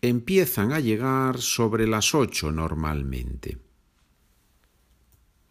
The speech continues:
They usually start to arrive around eight. Empiezan a llegar, empezar a llegar.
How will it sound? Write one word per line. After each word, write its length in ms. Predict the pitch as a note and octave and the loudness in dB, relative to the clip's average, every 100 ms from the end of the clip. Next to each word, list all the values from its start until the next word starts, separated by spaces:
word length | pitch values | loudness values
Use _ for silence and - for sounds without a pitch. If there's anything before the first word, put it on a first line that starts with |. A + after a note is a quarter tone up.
| - _ _ _ _ _ _ - | -20 _ _ _ _ _ _ -12
They 240 | E2+ F#2+ | -2 -2
usually 640 | F2 A2+ D3 B2 C3 B2+ | 0 0 0 0 -2 -2
start 720 | A#2 - - G2+ G2+ G2 - | 0 -2 0 -2 -2 -6 -14
to 120 | - A2 | -4 -4
arrive 640 | G2+ F2+ E2+ F2 F2 - - | -2 -2 -2 -2 -4 -8 -12
around 640 | F2 E2+ F#2 F#2 F#2 F#2 - _ _ - | -8 -4 -2 0 -2 -4 -6 _ _ -6
eight. 500 | E2+ C2+ - - - _ _ _ _ _ _ _ _ _ _ _ _ _ - _ | -4 -4 -10 -18 -18 _ _ _ _ _ _ _ _ _ _ _ _ _ -20 _
Empiezan 840 | - C#2+ D2 G#2+ A2 A2 A2 G#2 - - | -8 -8 -4 0 0 0 -4 -4 -6 -8
a 260 | F2+ F2 - | -6 -6 -6
llegar, 400 | D#2 D#2 - - - - _ | -6 -6 -6 -12 -16 -20 _
empezar 480 | F#2+ E2+ D2+ - F2+ | -14 -12 -10 -6 -4
a 40 | E2 | -4
llegar. 500 | C#2+ - - - | -6 -10 -14 -20